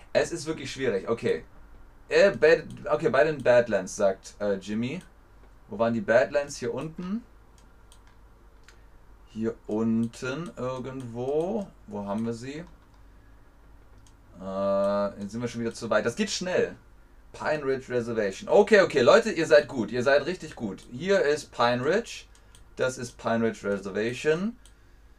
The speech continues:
Wind Cave National Park, das brauchen wir nicht. Whitney,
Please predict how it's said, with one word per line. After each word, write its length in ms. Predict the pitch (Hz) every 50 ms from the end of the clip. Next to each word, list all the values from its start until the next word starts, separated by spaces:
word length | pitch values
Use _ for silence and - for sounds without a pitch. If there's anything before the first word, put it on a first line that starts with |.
| - - - - - - - - _ _ - - - - - - - -
Wind 320 | 110 127 143 156 156 -
Cave 280 | - 143 127 127 123 120
National 380 | 131 127 123 123 123 123 120 117
Park, 460 | 117 127 120 123 123 123 123 - -
das 180 | - 101 101
brauchen 220 | - - 117 113 113
wir 80 | 110
nicht. 480 | 110 110 107 110 110 - - - - - - - -
Whitney, 400 | - 98 98 - 95 101 101 98